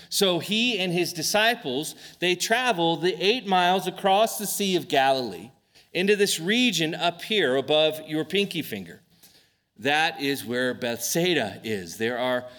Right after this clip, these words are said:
mountains there. It's beautiful wilderness. And eventually, Jesus will make his way up about fifty miles north of the Sea of Galilee to Caesarea Philippi. That'll be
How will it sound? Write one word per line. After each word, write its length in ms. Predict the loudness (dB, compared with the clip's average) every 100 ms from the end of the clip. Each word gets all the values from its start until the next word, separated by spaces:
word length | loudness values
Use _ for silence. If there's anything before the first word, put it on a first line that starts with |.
| -12
mountains 760 | -2 2 2 0 -4 -6 -6 -6
there. 320 | -6 -6 -6
It's 260 | -4 -4 -6
beautiful 800 | -2 0 2 0 0 -2 -2 -10 -20 _ _
wilderness. 880 | 0 2 4 2 -4 -4 -4 -4 -6 _ _ -10
And 80 | -2
eventually, 540 | 2 2 2 0 0
Jesus 500 | 0 0 2 0 0
will 80 | 0
make 240 | 0 -2
his 200 | -2 -4
way 260 | 0 2 4
up 160 | 2 0
about 280 | 0 0
fifty 400 | 0 0 0 0
miles 360 | 0 2 0 0
north 600 | 4 4 4 2 -6 -16 -20 _ _ _
of 340 | 0 2 0 -2
the 80 | -2
Sea 240 | 2 2
of 160 | 0 -2
Galilee 640 | 0 0 0 -2 -4 -8 -20 _ -8
to 320 | 0 2 2
Caesarea 680 | 0 0 2 2 2 2 0
Philippi. 580 | 0 0 2 2 0 0
That'll 260 | 0 -2 0
be 240 | -2